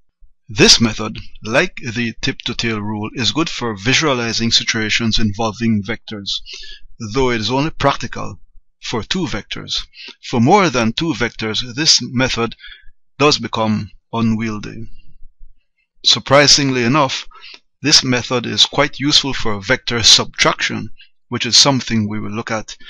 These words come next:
in a subsequent video. So here we see two vectors. To add them, we join their tails and then complete the parallelogram, taking our two vectors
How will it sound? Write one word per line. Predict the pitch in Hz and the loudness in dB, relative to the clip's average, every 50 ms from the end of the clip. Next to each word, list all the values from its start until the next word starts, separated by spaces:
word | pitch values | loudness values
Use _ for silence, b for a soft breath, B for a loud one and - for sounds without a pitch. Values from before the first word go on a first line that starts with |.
| B B B B - _ _ _ _ _ _ - | B B B B -20 _ _ _ _ _ _ 0
in | 117 113 | 2 2
a | 113 107 | 2 4
subsequent | 104 - - 127 120 - - - - - - 110 110 - - _ - | 4 2 2 2 2 0 0 0 0 -2 -4 -4 -4 -4 -8 _ -6
video. | 117 117 104 104 107 98 110 110 - _ _ _ _ _ _ - _ _ - - - | -6 -6 -4 -6 -8 -10 -12 -14 -16 _ _ _ _ _ _ -20 _ _ -18 -8 0
So | - - - 117 | 0 0 0 2
here | 85 - 143 175 185 175 | 2 6 8 8 8 6
we | 143 123 113 | 4 2 2
see | 107 - - 123 120 120 113 - - | 2 2 2 2 0 -2 -6 -6 -4
two | - 160 165 147 | -2 -2 0 -2
vectors. | 113 98 113 110 - - - 110 110 - - - - - - - - - - - - - _ _ _ - - - _ _ - _ - | -2 -2 -4 -4 -4 -8 -8 -8 -8 -4 -4 -4 -4 -4 -6 -10 -14 -18 -20 -20 -20 -20 _ _ _ -20 -20 -20 _ _ -20 _ -10
To | - - - - - | -10 -8 -6 4 6
add | 160 190 175 131 | 6 6 6 2
them, | 117 104 113 110 110 113 113 95 - - _ | -4 -4 -2 0 0 0 -2 -2 -6 -10 _
we | - 120 113 | -6 -6 -4
join | 101 - 127 120 120 117 117 120 - - | -2 0 0 2 2 2 2 0 -2 -4
their | 107 123 117 113 | -6 -4 -4 -4
tails | - - - 151 139 117 113 120 120 113 - - b b b b b - - - _ _ _ _ | -6 -4 -4 -2 -2 -2 -2 -4 -4 -4 -6 -6 b b b b b -18 -18 -20 _ _ _ _
and | - 120 107 104 98 | 2 2 2 2 4
then | 139 139 123 117 120 120 - - | 4 4 6 6 4 2 0 -2
complete | - 117 107 104 - - 120 120 117 - - - _ _ _ _ | 0 0 0 0 -2 -4 -4 -4 -4 -6 -10 -16 _ _ _ _
the | - 104 120 113 113 | -10 -6 -6 -6 -6
parallelogram, | - - - 117 110 107 110 113 113 107 - - - 113 107 104 104 - _ _ - - _ b b b b b b - - - | -4 0 0 2 2 0 -2 -2 -4 -4 -4 -4 -6 -6 -6 -8 -10 -12 _ _ -20 -20 _ b b b b b b -16 -16 -4
taking | - 131 120 - 127 123 | -4 -2 2 4 4 2
our | 110 107 107 | 2 0 -2
two | - - - 208 202 | -4 -2 0 0 -2
vectors | 143 110 127 - - - 113 110 110 104 - - | 0 0 -2 -2 -2 -4 -4 -4 -4 -4 -4 -4